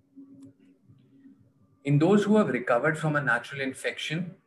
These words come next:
when should the vaccine be taken? There are no clear-cut recommendations. There's some European data about waiting for three months.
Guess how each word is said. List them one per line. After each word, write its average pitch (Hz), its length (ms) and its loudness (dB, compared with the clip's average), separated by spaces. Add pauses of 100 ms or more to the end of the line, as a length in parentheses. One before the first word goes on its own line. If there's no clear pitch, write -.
(560)
when 117 280 0
should 165 220 0
the 160 80 4
vaccine 147 480 0
be 143 120 -2
taken? 135 380 -8 (100)
There 113 200 2
are 107 80 0
no 113 160 -6
clear-cut 107 540 -4
recommendations. 110 680 -8
There's 113 160 -8
some 117 220 -6
European 110 540 -2
data 110 340 -2
about 104 340 -2
waiting 107 340 -8
for 95 120 -16
three 110 240 -12
months. 107 480 -6